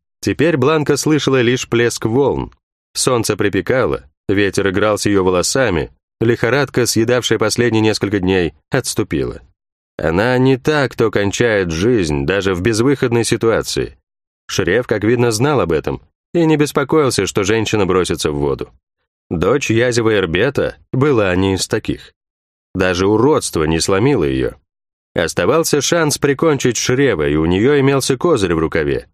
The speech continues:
но возможности использовать его не представилось. Он больше ни разу не подходил к ней.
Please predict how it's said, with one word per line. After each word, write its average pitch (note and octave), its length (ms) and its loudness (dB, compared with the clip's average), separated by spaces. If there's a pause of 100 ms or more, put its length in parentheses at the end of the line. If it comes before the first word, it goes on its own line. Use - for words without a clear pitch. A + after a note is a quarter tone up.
(100)
но G#2+ 240 2
возможности C3+ 680 2
использовать A2+ 540 0
его F#2 240 2
не E2+ 140 0
представилось. D2 800 -4 (600)
Он F2+ 220 0
больше A#2 340 0
ни B2+ 120 4
разу C#3 280 0
не C3 120 4
подходил B2 520 -2
к - 80 -10
ней. C2+ 260 -2